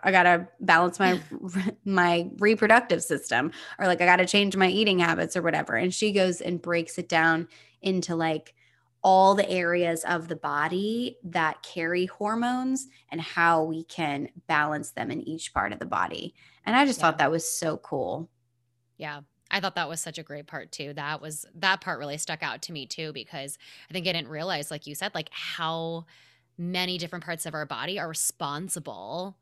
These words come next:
Speaker 2: for
Speaker 1: Yes.
Speaker 2: balancing our hormones. Like, I think I
Speaker 1: Yeah.
Speaker 2: only thought, "Oh, it's just the reproductive organs," but it's like, no,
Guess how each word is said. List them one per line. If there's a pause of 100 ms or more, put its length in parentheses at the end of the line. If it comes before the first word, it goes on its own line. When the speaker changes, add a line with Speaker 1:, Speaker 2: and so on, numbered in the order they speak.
(120)
Speaker 2:
for
Speaker 1:
Yes.
Speaker 2:
balancing
our
hormones.
Like,
I
think
I
Speaker 1:
Yeah.
Speaker 2:
only
thought,
"Oh,
it's
just
the
reproductive
organs,"
but
it's
like,
no,